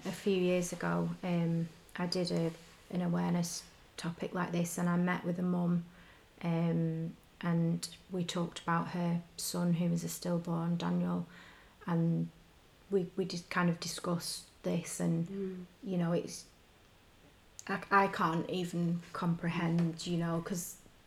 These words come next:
Speaker 1: when you give birth, that's, I think it's instinct, isn't it?
Speaker 2: Yeah, you're listening
Speaker 1: To
Speaker 2: for a
Speaker 1: listen,
Speaker 2: cry,
Speaker 1: you're
Speaker 2: aren't you?
Speaker 1: waiting for the cry, and
Speaker 2: Mm.
Speaker 1: you,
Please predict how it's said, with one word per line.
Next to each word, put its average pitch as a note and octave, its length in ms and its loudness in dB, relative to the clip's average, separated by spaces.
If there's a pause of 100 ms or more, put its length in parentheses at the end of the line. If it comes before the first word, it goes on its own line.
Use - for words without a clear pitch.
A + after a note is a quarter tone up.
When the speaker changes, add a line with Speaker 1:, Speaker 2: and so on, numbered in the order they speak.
(400)
Speaker 1:
when G3 220 0
you F3+ 100 2
give F3 280 -2
birth, F3+ 420 -2
that's, - 320 -6 (760)
I - 60 -4
think G#3 240 2
it's - 180 -4
instinct, F#3+ 640 2
isn't G3 220 -6
it? F#3+ 180 4
Speaker 2:
Yeah, G3+ 140 8
you're G3 240 10
listening G3+ 320 10
Speaker 1:
To F#3+ 40 4
Speaker 2:
for F#3+ 100 8
a F3+ 60 8
Speaker 1:
listen, F#3 180 6
Speaker 2:
cry, F#3+ 180 10
Speaker 1:
you're F#3 120 8
Speaker 2:
aren't G3 160 10
you? - 60 4
Speaker 1:
waiting F#3+ 480 4
for F3 100 -4
the F3 100 0
cry, F#3+ 280 -2
and F3 300 4
Speaker 2:
Mm. F3+ 160 -2 (640)
Speaker 1:
you, F#3+ 180 -4